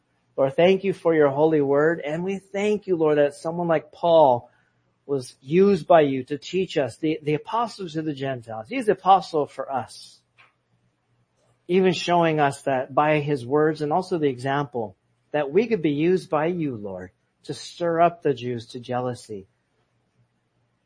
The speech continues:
That this Jewish Messiah that we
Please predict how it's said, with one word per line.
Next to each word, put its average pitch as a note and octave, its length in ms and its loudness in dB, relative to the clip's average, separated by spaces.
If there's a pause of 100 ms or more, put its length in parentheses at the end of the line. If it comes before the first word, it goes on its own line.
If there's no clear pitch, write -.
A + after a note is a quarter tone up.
(960)
That C#3 160 0
this - 440 -2 (200)
Jewish F3 460 4
Messiah D#3 560 2
that C3 240 -4
we D#3 520 -2